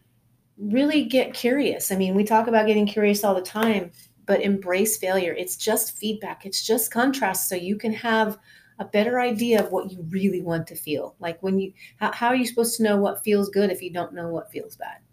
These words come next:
You need those experiences. So embrace the failure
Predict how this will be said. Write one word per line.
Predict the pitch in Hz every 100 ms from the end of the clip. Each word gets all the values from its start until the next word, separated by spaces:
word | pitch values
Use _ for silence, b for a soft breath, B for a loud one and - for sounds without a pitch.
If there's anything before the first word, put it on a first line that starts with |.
| _ _ _ 208
You | 190
need | 196 214 202
those | 185 170
experiences. | 165 - 170 170 165 - - -
So | - 170 165 B B B B
embrace | 185 180 180 185 190
the | - 170
failure | 170 160 156 147 147